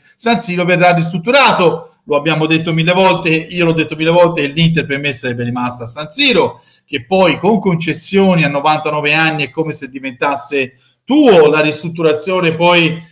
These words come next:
dopo te la puoi smezzare anche con il Comune di Milano, perché l'Inter paga l'affitto come il Milan, eh, i terreni adiacenti allo stadio poi dopo li puoi sviluppare come ti pare, con la concessione a novantanove anni lo stadio diventa tuo,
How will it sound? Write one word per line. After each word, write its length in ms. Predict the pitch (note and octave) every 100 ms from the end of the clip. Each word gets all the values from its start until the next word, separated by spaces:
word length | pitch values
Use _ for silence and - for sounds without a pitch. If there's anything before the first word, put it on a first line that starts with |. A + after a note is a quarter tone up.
| _
dopo 600 | C#3 C#3 F3 E3+ E3+ E3
te 100 | E3+
la 120 | D#3
puoi 280 | E3 E3+ E3
smezzare 680 | E3 D#3+ D#3+ E3+ E3+ E3 D#3
anche 340 | E3 E3 E3
con 100 | D#3
il 60 | D#3
Comune 400 | D#3+ D#3+ E3 E3
di 100 | D#3+
Milano, 800 | D#3+ F#3 C4 A#3+ F#3+ E3 - -
perché 220 | D3 -
l'Inter 380 | D3 F#3+ E3 D#3
paga 200 | D3 C#3+
l'affitto 460 | E3+ F3+ A3 E3 D3
come 200 | D3+ E3
il 100 | F#3
Milan, 420 | G#3 F3 D#3 D3 C#3 - - - _
eh, 400 | D#3 D3 C#3+ C#3+ - _ - _ A#3
i 120 | A3
terreni 460 | G#3+ F#3+ G3+ G3+ F#3
adiacenti 540 | E3 D#3+ F3+ E3+ E3
allo 200 | D3+ D3+
stadio 500 | D3+ D#3+ D3 C#3+ C#3
poi 160 | D3 C#3
dopo 240 | D3 C3
li 100 | C3+
puoi 180 | C#3+ C#3
sviluppare 640 | A#2+ C#3+ C3 C#3+ C3+ B2+
come 160 | B2+ D3
ti 120 | G#3+
pare, 560 | B3+ F3 C#3 B2 _ _
con 200 | C4 A#3
la 80 | F3+
concessione 600 | F3+ E3 G#3+ - A3+ F#3+
a 40 |
novantanove 640 | E3 F#3 G3+ G#3+ A3 C4+ G3
anni 280 | C3 C3
lo 80 | G#3+
stadio 420 | A#3+ C3 A#2 A#2+
diventa 380 | B2+ C3+ D#3+ A3+
tuo, 400 | A3+ C4 E3 -